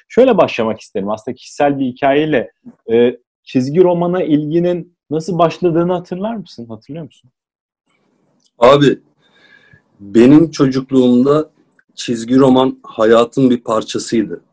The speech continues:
Speaker 2: Yani çizgi romana ilgi duymak diye bir şey yoktu. O gündelik hayatın bir parçası olarak zaten karşına çıkıyordu. O gündelik tüketilen bir şeydi.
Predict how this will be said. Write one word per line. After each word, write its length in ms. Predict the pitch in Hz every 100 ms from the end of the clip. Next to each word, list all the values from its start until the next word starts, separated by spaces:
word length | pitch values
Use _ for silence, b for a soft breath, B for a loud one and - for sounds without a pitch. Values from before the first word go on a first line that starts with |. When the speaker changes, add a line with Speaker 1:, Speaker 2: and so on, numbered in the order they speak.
| _ -
Speaker 2:
Yani 340 | 98 101 101
çizgi 360 | - 120 117 120
romana 360 | 127 131 135
ilgi 340 | 127 131 135 131
duymak 380 | 131 131 131
diye 160 | 127 120
bir 40 |
şey 240 | 123 131 123
yoktu. 360 | 135 127 - 98
O 140 | 101
gündelik 440 | 110 110 123 135 143
hayatın 400 | 131 127 135 123
bir 160 | 117
parçası 480 | 123 117 - 120 147
olarak 340 | 127 117 107
zaten 400 | 104 107 117 113
karşına 480 | - 110 - 120 110
çıkıyordu. 440 | - - 131 127 95
O 280 | 101 101 b b b b b _ _ _
gündelik 800 | 104 120 127 135 151 - - - _
tüketilen 580 | - - - 135 151 151
bir 60 |
şeydi. 440 | - - 95 78